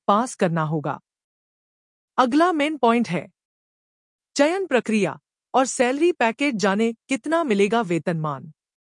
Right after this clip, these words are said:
अधिकारी स्तर की इन नौकरियों में चयन प्रक्रिया को पूरी तरह से पारदर्शी और योग्यता आधारित बनाया गया है। इसमें उम्मीदवारों को विभिन्न चरणों की परीक्षाओं को सफलतापूर्वक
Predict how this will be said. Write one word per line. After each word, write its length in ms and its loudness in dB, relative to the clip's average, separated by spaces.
अधिकारी 560 2
स्तर 280 0
की 140 -2
इन 260 0
नौकरियों 500 0
में 180 0
चयन 300 2
प्रक्रिया 460 0
को 180 -2
पूरी 420 0
तरह 260 2
से 180 0
पारदर्शी 760 0
और 120 6
योग्यता 500 2
आधारित 600 2
बनाया 420 0
गया 240 -2
है। 220 -6
इसमें 360 0
उम्मीदवारों 720 0
को 180 0
विभिन्न 480 0
चरणों 360 2
की 160 0
परीक्षाओं 640 0
को 180 0
सफलतापूर्वक 1000 0